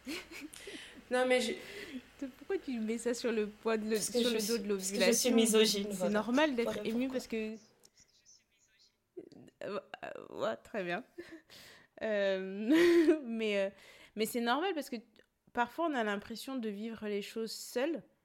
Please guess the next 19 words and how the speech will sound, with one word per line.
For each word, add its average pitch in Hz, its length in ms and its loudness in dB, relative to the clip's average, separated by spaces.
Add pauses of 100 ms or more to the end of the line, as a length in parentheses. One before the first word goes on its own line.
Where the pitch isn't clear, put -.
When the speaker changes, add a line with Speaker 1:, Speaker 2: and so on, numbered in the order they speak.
(640)
Speaker 2:
et, 196 280 -4
euh, 180 720 -2 (960)
et 208 80 -2
de, 202 180 -6 (240)
de 208 120 -4
te 214 160 -6
rendre 233 340 -4
compte 277 240 -4
que 247 120 -10
ton, 190 420 -6 (100)
ta 214 100 -6
réflexion, 208 640 -8
ton 226 140 -10
cheminement, 214 540 -4
d'autres 226 300 -4
personnes 214 400 -6
peuvent 196 200 -6
l'avoir 196 360 -6
aussi 226 400 -6